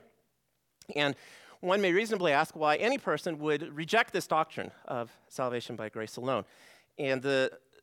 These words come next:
the simple answer, of course, is that it is our, our natural instinct to assume that if some people are given something good and not others,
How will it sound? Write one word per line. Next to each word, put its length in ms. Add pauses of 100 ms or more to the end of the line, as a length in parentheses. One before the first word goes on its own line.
the 60
simple 280
answer, 240
of 80
course, 260
is 80
that 120
it 80
is 120
our, 240
our 80
natural 320
instinct 500
to 180
assume 420
that 120
if 80
some 200
people 260
are 100
given 220
something 300
good 240
and 100
not 160
others, 340